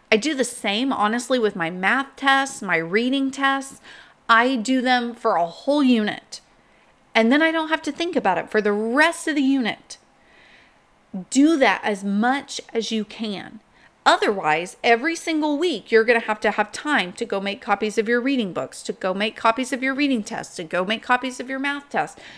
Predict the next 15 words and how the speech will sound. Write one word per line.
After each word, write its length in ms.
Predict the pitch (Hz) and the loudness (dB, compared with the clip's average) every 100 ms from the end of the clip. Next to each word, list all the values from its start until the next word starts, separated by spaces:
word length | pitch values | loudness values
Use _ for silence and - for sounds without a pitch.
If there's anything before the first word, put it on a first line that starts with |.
| - 269 | -8 -4
your 80 | |
spelling 480 | 262 - 269 269 220 | -4 2 2 4 2
words, 320 | 190 135 139 | 0 -2 -2
all, 280 | - 226 240 | 4 4 4
whatever 500 | 214 247 269 277 294 | 2 2 2 0 0
it 100 | 285 | 4
is. 460 | 226 233 311 311 - - - - - _ _ _ | 6 6 0 -6 -18 -20 -20 -20 -20 _ _ _
You're 180 | 226 302 | 0 2
gonna 120 | 480 | 2
have 140 | 466 - | -2 -2
to 100 | 392 | 0
do 40 | |
that 140 | 403 | 2
every 240 | 370 370 370 | 0 0 2
week. 540 | 392 494 196 - - | 2 2 -2 -10 -20